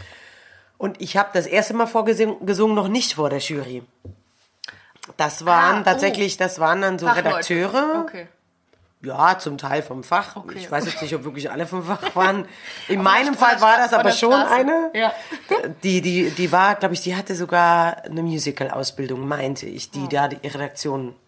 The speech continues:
Speaker 1: gemacht hat. Ähm, das war so das erste Vorsingen und
Speaker 2: Mhm.
Speaker 1: da checken die wahrscheinlich einfach ab, wer ist, wer macht, wer macht sich zum Vollhonk vor der Kamera,
Speaker 2: Mhm.
Speaker 1: wer kann wirklich singen, so, so eine gute Mischung halt.
Speaker 2: Mhm.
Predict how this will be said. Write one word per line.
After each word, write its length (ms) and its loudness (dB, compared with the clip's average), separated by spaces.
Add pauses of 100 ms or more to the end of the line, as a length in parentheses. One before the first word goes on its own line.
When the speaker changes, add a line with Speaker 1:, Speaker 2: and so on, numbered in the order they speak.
Speaker 1:
gemacht 320 -10
hat. 140 -10 (920)
Ähm, 300 4
das 220 2
war 80 4
so 100 2
das 200 4
erste 420 4
Vorsingen 480 0
und 80 0
Speaker 2:
Mhm. 40 0
Speaker 1:
da 120 2
checken 400 -6
die 240 -6
wahrscheinlich 480 0
einfach 220 -2
ab, 200 -2
wer 460 0
ist, 440 -6
wer 200 2
macht, 480 -2
wer 140 2
macht 200 -2
sich 140 -8
zum 160 -4
Vollhonk 420 2
vor 140 2
der 100 2
Kamera, 440 2
Speaker 2:
Mhm. 40 -4
Speaker 1:
wer 100 0
kann 300 -4
wirklich 320 -4
singen, 320 2
so, 280 -4
so 100 -8
eine 100 -6
gute 240 -12
Mischung 400 -6
halt. 120 -6
Speaker 2:
Mhm. 220 0